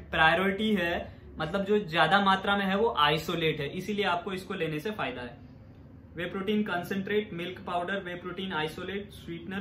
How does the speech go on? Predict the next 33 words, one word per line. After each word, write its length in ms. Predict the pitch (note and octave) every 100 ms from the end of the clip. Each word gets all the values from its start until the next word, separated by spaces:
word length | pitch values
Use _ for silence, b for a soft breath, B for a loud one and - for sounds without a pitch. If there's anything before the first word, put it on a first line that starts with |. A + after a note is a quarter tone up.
| -
preservative, 720 | E3 D3+ D#3+ D#3+ D#3 G#3 - E3+
thickener, 360 | C#3+ C#3 C3 - - - - -
और 180 | D#3 E3+
इतनी 240 | G3 A#3+ G3+
ज्यादा 300 | F#3 G#3 A3+
चीजें 320 | G#3+ G#3 G#3+
भी 60 | A3+
इसमें 320 | G#3+ A3 G#3+
कुछ 240 | A3 - F3
मिलाई 360 | E3+ E3+ F3
नहीं 220 | G3+ G#3+
गई 140 | G3+ F#3+
हैं, 180 | F#3+ F#3+ - - - -
right? 320 | D#3 - -
Amino 380 | E3+ F3+ G3 A3
acid 380 | G3+ G3 A3 G#3+
का 120 | A#3
separate 640 | A3+ - E3 D#3+ G#3+ A3 G#3+
profile 420 | G3 F#3 F#3+ G3
इन्होंने 300 | G3 F#3+ G3
दिया 240 | E3+ E3+
हुआ 260 | F3+ E3+ F3
है, 60 | E3+
आप 180 | E3
लोग 160 | F3 E3
देख 200 | D#3 E3+
सकते 260 | - D#3 F3+
हैं, 80 | F3+
ये 100 | F3+
amino 340 | D#3 E3+ F3+ F3
का 120 | F3+
प्रोफाइल 500 | F3 D#3+ D3+ B2+ E3+
है, 220 | D3+ -